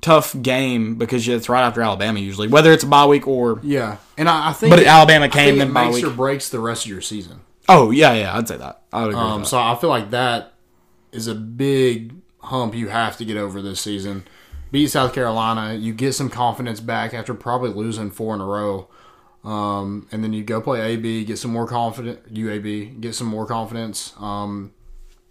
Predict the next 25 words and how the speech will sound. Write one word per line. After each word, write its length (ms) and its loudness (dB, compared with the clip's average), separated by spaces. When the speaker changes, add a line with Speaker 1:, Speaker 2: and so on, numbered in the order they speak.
Speaker 2:
and 100 -10
then 80 -8
hopefully 360 -6
you're 140 -4
out, 180 -10
hopefully 320 0
you're 180 -4
able 320 -2
to 680 -4
win 240 -6
those 160 -4
last 280 -6
three 160 -4
games. 600 -6
Speaker 1:
Yeah. 220 0
Speaker 2:
Uh, 40 -10
we, 260 -12
we 220 -8
didn't 320 -6
pick 420 -8
us 200 -8
to 80 -12
beat 240 -8
Missouri, 460 -8
but 360 -10